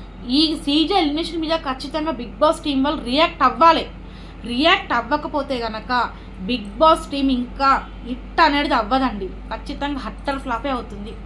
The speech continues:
నేనైతే గట్టిగా అనుకుంటున్నా, శ్రీజ రీఎంట్రీ ఇస్తేనే Bigg Boss టీమ్ ఏమైనా సరే ముందుకెళ్తుంది.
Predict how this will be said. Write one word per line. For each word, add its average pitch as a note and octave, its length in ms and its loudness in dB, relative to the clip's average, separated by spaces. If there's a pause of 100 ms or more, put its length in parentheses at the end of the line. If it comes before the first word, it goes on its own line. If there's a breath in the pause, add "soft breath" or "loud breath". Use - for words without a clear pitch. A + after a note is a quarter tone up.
(440 loud breath)
నేనైతే C4 340 0
గట్టిగా D#4+ 380 -2
అనుకుంటున్నా, C4 640 -2 (280 loud breath)
శ్రీజ C4+ 280 0
రీఎంట్రీ C#4 540 0
ఇస్తేనే C4 560 -2
Bigg A3 240 -8
Boss C4 240 0
టీమ్ C4 160 -4
ఏమైనా A#3+ 320 -6
సరే B3+ 380 -6 (240 loud breath)
ముందుకెళ్తుంది. C4 800 0